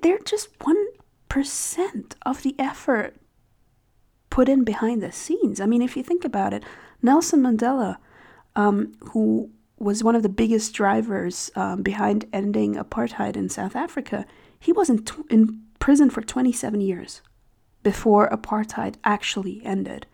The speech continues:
And people didn't, you know, turn into ter-, uh, terrorists overnight. Something happened there.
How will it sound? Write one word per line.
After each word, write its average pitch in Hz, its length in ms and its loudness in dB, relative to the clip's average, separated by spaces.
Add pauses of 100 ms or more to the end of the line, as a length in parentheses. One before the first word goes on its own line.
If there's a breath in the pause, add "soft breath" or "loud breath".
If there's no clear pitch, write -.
(680 soft breath)
And 233 160 4
people 415 360 4 (340)
didn't, 285 440 6 (240)
you 214 100 2
know, 202 300 2 (720)
turn 254 260 8
into 240 240 4
ter-, 226 420 2
uh, 202 300 8
terrorists 240 580 2
overnight. 202 800 0
Something 254 400 2
happened 226 540 -2
there. - 260 -10